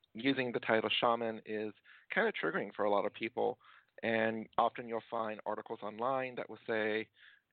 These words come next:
no one should use the word shaman unless they're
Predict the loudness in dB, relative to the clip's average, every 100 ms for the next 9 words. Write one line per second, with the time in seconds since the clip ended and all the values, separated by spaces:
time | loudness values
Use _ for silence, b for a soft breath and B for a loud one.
0 | _ _ -4 2 4 2 -2 -8 -10 -8
1 | -6 -4 -4 -2 2 2 2 -4 -4 -6
2 | 0 -2 -2 _ -4 -4